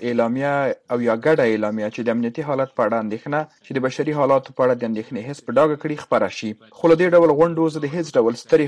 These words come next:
هوکړې د ترسره کېدو تمه نه لرم. زما موخه دا ده چې موږ د شپږو او یاو مختلفو هیوادونو په اړه خبرې کوو. دا به غیر عملي وي چې دغه غونډه په یوې پایلې منتج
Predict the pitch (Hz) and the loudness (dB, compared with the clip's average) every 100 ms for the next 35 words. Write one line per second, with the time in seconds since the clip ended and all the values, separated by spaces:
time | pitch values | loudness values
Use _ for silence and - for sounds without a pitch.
0 | 139 143 143 143 127 117 - 104 113 123 | -2 -6 -4 -4 -2 -6 -4 -2 -2 -4
1 | 139 139 139 143 139 110 107 113 - - | -8 -6 -4 -4 -2 0 2 0 -4 -8
2 | 143 143 147 151 160 160 156 147 143 156 | -2 -2 0 2 4 4 2 -2 -4 -4
3 | 147 131 117 - 147 147 147 147 117 117 | -4 -8 -8 -6 -4 -2 -2 0 0 0
4 | 117 101 139 135 127 - 127 - 135 117 | -2 -2 -4 -6 -8 -4 -6 -6 -10 -4
5 | 135 135 139 127 123 131 - 139 135 113 | -4 -4 -8 -4 -2 -2 -4 -6 -4 -4
6 | 110 110 - _ 127 135 120 117 143 139 | -4 -4 -8 _ 0 2 4 2 0 2
7 | 120 117 131 160 156 - 151 143 123 113 | 2 0 -2 -4 -8 -4 -4 -2 -2 -2
8 | 110 139 139 139 139 135 135 120 107 107 | -2 -4 0 2 2 2 -2 -4 -4 -2
9 | 156 135 131 135 147 143 98 | 0 0 0 -6 -6 -4 -6